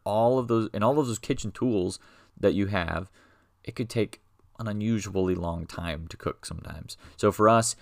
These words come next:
eating is most of the day's activities. So we don't mind the extra time and the effort, and the extra effort. We enjoy working together. We you know, enjoy preparing the fire, and then, of course, the overeating that comes after. But again, you can keep this simple.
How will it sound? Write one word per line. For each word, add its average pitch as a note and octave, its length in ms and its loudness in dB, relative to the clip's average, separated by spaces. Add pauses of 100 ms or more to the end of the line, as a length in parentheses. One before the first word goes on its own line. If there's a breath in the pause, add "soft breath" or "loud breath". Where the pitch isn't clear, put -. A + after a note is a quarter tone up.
(240 soft breath)
eating C3 320 2
is A2+ 200 -2
most A#2 300 -2
of B2+ 80 -4
the A#2+ 60 -6
day's A#2 220 0
activities. - 600 -4 (160)
So D#2+ 440 -4 (240)
we - 100 -6
don't G2+ 140 0
mind B2 200 0
the E2 60 -4
extra - 200 -12
time - 240 -12
and D2 80 -14
the D2 40 -12
effort, - 300 -12 (160)
and F2 280 -6
the E2 60 -4
extra - 260 -4
effort. - 240 -8 (300 soft breath)
We A#2 140 2
enjoy G#2+ 300 6
working G#2+ 280 0
together. A#2+ 420 4
We G#2 140 2 (260)
you F#2+ 120 -8
know, E2+ 80 -8
enjoy F2 260 0
preparing F2 380 -6
the D#2+ 100 -10
fire, A#2+ 480 4
and G2+ 100 2
then, F#2+ 80 0
of F2+ 100 -6
course, - 300 0
the - 100 -8
overeating A#2+ 640 -2
that F2+ 100 -8
comes E2 280 -8
after. A#2 460 0 (340 loud breath)
But A#2 120 4
again, C#3 280 2
you B2+ 160 2
can G#3+ 140 -8
keep - 220 -4
this F3 140 0
simple. - 400 -6